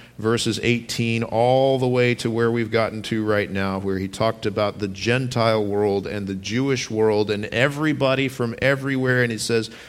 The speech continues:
"The whole world will be judged by God's law and be held accountable to God." Whole world. Now, this guilt,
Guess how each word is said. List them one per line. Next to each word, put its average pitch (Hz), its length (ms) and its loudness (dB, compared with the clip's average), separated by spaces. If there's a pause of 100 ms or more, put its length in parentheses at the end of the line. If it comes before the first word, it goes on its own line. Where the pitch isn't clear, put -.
(160)
"The 110 180 4
whole 160 540 4
world 113 800 2 (880)
will 110 120 0
be 104 120 0
judged 131 640 0
by 95 140 2
God's 120 420 4
law 95 440 2 (800)
and 95 140 0
be 98 120 0
held 135 400 0
accountable 90 720 -4 (420)
to 87 120 -6
God." 82 400 0 (1000)
Whole 120 320 -2
world. 90 360 -2 (1500)
Now, 101 340 2
this 101 200 -2
guilt, 107 600 0